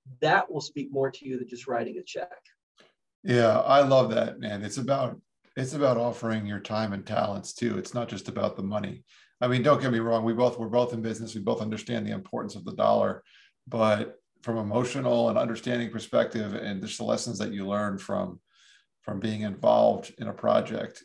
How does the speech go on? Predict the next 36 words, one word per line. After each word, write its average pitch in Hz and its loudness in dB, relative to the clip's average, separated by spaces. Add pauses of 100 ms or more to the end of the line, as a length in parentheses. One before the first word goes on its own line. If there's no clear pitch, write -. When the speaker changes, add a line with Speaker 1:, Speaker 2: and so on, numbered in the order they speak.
Speaker 2:
Y-, 104 -6
you 127 -4
know, 113 -2
one 117 2
of 120 0
my 117 2
favorite 107 -4 (240)
organizations 104 -6
to 117 -8
support 107 -6
is 104 -8
Habitat 110 -2
for - -14
Humanity. 98 -6 (360)
My 123 -6
wife 110 2
and 104 -4
I 104 0
have 104 -6
had 104 -4
the 104 -12
pleasure 98 -6
and 98 -4
opportunity, 98 -6
and, 120 -4
and 117 -4
friends 117 0
of 95 -4
ours, 95 2
we've 92 -12
taken 113 -6
groups - -8
to - -18
different 95 -10
countries 98 -6
and 95 -12